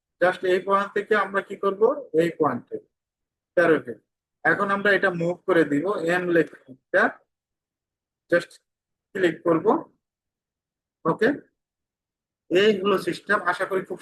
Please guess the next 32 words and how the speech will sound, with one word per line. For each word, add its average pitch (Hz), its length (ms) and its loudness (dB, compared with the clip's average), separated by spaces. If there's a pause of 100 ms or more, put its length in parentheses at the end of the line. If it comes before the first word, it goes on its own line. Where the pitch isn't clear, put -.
সহজভাবে 170 520 2
বুঝতে 151 260 -8
পারছেন। 165 220 -2 (100)
আসলে 185 280 -2
AutoCAD 175 360 -2
কঠিন 165 280 -6
কিছু 160 140 -12 (100)
না, 262 40 0 (380)
একেবারেই 226 380 2 (120)
সহজ। 131 260 0 (520)
just 185 200 0 (540)
বেশি 202 260 0
সময় 240 240 4
দিতে 214 180 0
হবে, 147 140 0 (100)
সর্বোচ্চ 208 440 0 (120)
সর-, 180 240 2
মানে 185 140 2 (1040)
প্রত্যেকদিন 233 460 4 (100)
ডেইলি 196 200 6 (120)
আপনি 196 160 2 (120)
দশ 208 180 2
পনেরো 214 240 2
মিনিট 190 200 0
করে 208 200 2
সময় 208 280 0
দিবেন, 208 200 2 (360)
দেখবেন 190 240 -2 (120)
কাজ 185 140 0 (100)
হয়ে 156 200 2
যাবে, 113 160 -8 (180)
বেশিরভাগ 185 300 2